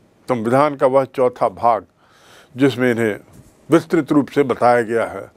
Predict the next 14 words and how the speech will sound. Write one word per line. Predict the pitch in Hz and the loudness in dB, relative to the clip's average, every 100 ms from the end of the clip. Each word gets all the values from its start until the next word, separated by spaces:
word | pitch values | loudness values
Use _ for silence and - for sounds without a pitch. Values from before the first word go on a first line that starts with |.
| - - - - | -20 -20 -6 2
और | 220 277 - _ _ _ _ - _ - _ 123 | 2 2 -4 _ _ _ _ -20 _ -20 _ 2
व्यवस्थापिका | 170 254 - 180 165 175 - 175 | 4 4 2 0 0 -2 0 2
और | 175 139 127 | 2 -2 -2
कार्यपालिका | 156 160 165 135 127 131 139 | 2 2 0 -4 -4 -4 -4
के | 135 143 | -4 -6
लिए | 127 135 139 | -6 -4 -2
ये | 143 180 _ - | -2 -4 _ 0
कर्तव्य | 135 120 - 175 127 117 | 0 0 0 0 -2 -10
है, | 110 120 | -8 -4
ये | 143 | -4
गाइडलाइन | 107 120 120 110 120 113 90 | -2 0 0 0 -4 -4 -8
है। | 85 - _ _ _ _ _ _ _ _ _ - - - 156 - - - - - 160 | -16 -20 _ _ _ _ _ _ _ _ _ -20 -20 -20 -20 -20 -20 -20 -20 -4 4
यदि | 233 285 | 4 4
सरकार | - 180 - 175 202 262 | 2 2 4 4 4 2